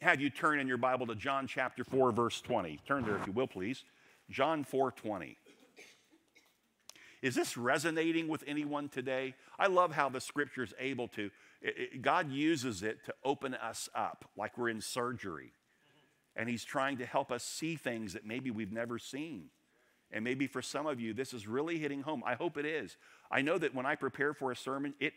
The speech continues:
always preaches to me. Always. Hey, by the way, I've, I've never pre-, in all my years, I've never preached a sermon on marriage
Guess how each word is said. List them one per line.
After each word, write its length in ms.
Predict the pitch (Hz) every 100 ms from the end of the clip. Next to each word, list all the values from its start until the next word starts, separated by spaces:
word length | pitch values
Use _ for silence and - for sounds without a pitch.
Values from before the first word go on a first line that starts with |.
| -
always 460 | 139 170 175 120 -
preaches 480 | - 131 - 95 -
to 100 | 92
me. 340 | 90 101 - _ _ _ _ _ _ _ - -
Always. 680 | 185 160 98 60 - - - _ - _ -
Hey, 80 | 92
by 200 | 160 170
the 60 |
way, 60 | 117 - -
I've, 220 | 175 190 160
I've 180 | 208
never 240 | 180 190 170
pre-, 280 | - 170 -
in 100 | 139
all 200 | 147 214
my 160 | 202 180
years, 640 | 151 156 139 85 71 -
I've 140 | 113 110
never 200 | 151 175
preached 340 | - 151 -
a 40 |
sermon 340 | 117 135 131 113
on 120 | 107
marriage 360 | 117 117 92